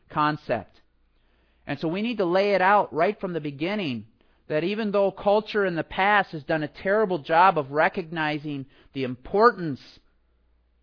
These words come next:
of the women among us, God recognizes it. We need to recognize it. That if you are in a husband-wife teamwork, there are different roles,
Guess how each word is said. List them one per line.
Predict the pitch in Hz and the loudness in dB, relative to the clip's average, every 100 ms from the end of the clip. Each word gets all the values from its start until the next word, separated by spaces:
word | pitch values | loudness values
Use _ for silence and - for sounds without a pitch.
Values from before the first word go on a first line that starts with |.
| _ 143 | _ -2
of | 151 | -2
the | 143 | 0
women | 143 196 202 | -2 -2 -2
among | 160 143 123 | -2 -2 -4
us, | 113 113 - - _ _ _ _ - | -4 -8 -12 -20 _ _ _ _ 0
God | 147 175 165 | 4 4 4
recognizes | 135 127 110 107 107 104 101 | 2 0 -6 -8 -8 -8 -8
it. | 104 104 _ _ _ - | -8 -8 _ _ _ -12
We | 127 185 | -6 -4
need | 180 143 | -2 -4
to | 139 | -4
recognize | 120 110 113 104 104 104 - | -2 -2 -4 -10 -8 -10 -10
it. | - _ _ _ _ _ _ _ _ _ _ _ - | -16 _ _ _ _ _ _ _ _ _ _ _ -8
That | 135 | -4
if | 139 175 | -4 -4
you | 202 226 | 2 4
are | 196 185 | 6 4
in | 170 | 2
a | 151 | -2
husband-wife | 170 208 202 202 180 170 175 175 - - | -2 -4 -4 -6 -4 0 0 0 -6 -16
teamwork, | - 202 185 143 123 - - _ _ _ _ _ _ _ - | -10 -6 -4 -4 -4 -6 -20 _ _ _ _ _ _ _ -2
there | 160 | 0
are | 160 | 2
different | 196 233 214 | 0 0 -2
roles, | 190 240 247 180 214 | 4 6 6 4 2